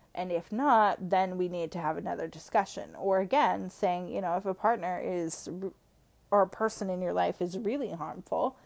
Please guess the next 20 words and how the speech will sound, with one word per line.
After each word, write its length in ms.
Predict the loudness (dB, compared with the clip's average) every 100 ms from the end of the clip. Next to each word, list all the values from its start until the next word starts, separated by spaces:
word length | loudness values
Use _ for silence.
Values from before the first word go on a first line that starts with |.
| -20 _ -20 _ _ _
saying, 520 | -8 0 2 0 -6 -2
"Okay, 300 | 0 2 2
this 240 | 0 0 0
is 100 | 2
not 220 | 4 4
acceptable, 720 | 4 2 2 0 -2 -2 -8 _ _ -4
and 480 | 0 2 0 -2 -6
you've 160 | -6
crossed 460 | -2 -2 -2 -4 0
a 40 |
boundary 580 | 4 4 2 0 0 0 -4 _ _ _ _ _ 6
that 360 | 8 8 6 4
I, 680 | 6 6 6 6 2 -2 -8 -20 -20 -16 -12
that 420 | 0 4 4 4
is 220 | 6 6
a 100 | 6
hard 260 | 6 6 6
limit 320 | 0 0 -2
for 160 | -4 -4
me," 300 | -6 -10